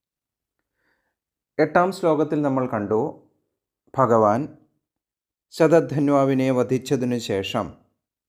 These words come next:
അവിടെ നിന്നും ദ്വാരകയിലേക്ക് മടങ്ങുകയും, എന്നാൽ ബലരാമൻ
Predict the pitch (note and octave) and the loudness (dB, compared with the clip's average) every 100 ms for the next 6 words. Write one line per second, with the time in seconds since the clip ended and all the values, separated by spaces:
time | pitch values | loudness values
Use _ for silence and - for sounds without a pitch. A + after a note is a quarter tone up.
0 | _ _ _ _ _ _ _ _ _ _ | _ _ _ _ _ _ _ _ _ _
1 | _ _ _ _ _ _ _ - D3 D#3 | _ _ _ _ _ _ _ 0 4 4
2 | D3 C#3 C3+ C3 B2+ - _ B2 C3+ C3+ | 4 2 0 -2 -6 -14 _ 0 2 2
3 | D3+ D3+ D3+ D3 C#3+ C#3 A#2+ A2 A#2+ A2+ | 2 0 0 0 0 -2 -2 -4 -4 -4
4 | G2 G2 B2+ - _ _ _ _ _ _ | -4 -4 -8 -12 _ _ _ _ _ _
5 | _ _ _ _ _ _ _ _ _ _ | _ _ _ _ _ _ _ _ _ _
6 | _ _ _ D3+ D#3 D3+ C#3+ C#3 D#3 D#3+ | _ _ _ 2 4 4 4 4 4 2
7 | D3 C#3+ C#3+ C#3+ | 0 -2 -4 -8